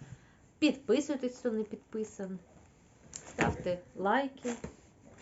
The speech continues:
<laughs> Хоча я не знаю. Але ставте лайки. <laughs> Як казала в мене одна подруга:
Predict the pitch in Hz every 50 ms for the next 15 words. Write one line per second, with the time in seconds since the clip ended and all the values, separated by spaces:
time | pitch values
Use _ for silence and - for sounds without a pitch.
0 | - - 254 - - 302 - - - - 302 - - - 320 - - - 311 -
1 | - - - - - - - - - 220 - - 220 202 208 208 - - - -
2 | - - - - 202 202 196 190 175 170 160 151 147 - - - - - - -
3 | _ - - - - - - - - - - - - - - _ - - - _
4 | _ - - - - - - - - - - - - - - - - - - -
5 | - - - - - - 330 339 320 - - 311 254 - - 196 165 151 151 151
6 | 151 - - 180 147 - - - - - - - - - - - - - - -
7 | - - - - - - - - - 320 - - - - - - - - 320 -
8 | - - 302 277 - - - 311 277 - - - 262 233 240 - - 220 208 208
9 | 220 208 202 202 196 196 190 196 196 196 196 196 190 180 170 165 170 - 202 220
10 | 214 220 220 196 190 190